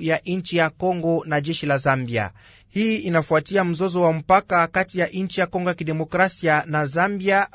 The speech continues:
mwaka wa elfu mbili na makumi mbili. Wanajeshi wa Zambia walikuwa wamevamia kijiji cha Kibanga nchini Kongo na kukikalia hadi sasa.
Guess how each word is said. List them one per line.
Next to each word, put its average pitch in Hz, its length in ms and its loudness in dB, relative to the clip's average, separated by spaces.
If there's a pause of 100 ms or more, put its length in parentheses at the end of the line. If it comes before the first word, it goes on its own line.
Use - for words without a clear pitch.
mwaka 165 360 0
wa 160 160 2
elfu 175 340 -4
mbili 160 560 -2
na 160 120 -4
makumi 156 480 -2
mbili. 123 640 -2 (360)
Wanajeshi 131 580 -2
wa 170 140 4
Zambia 143 440 -2
walikuwa 117 500 2
wamevamia 160 580 2
kijiji 170 400 -8
cha 156 160 -2
Kibanga 196 600 2
nchini 151 440 -4
Kongo 202 520 0
na 165 260 -2
kukikalia 165 880 -2
hadi 190 400 -4
sasa. 117 720 -4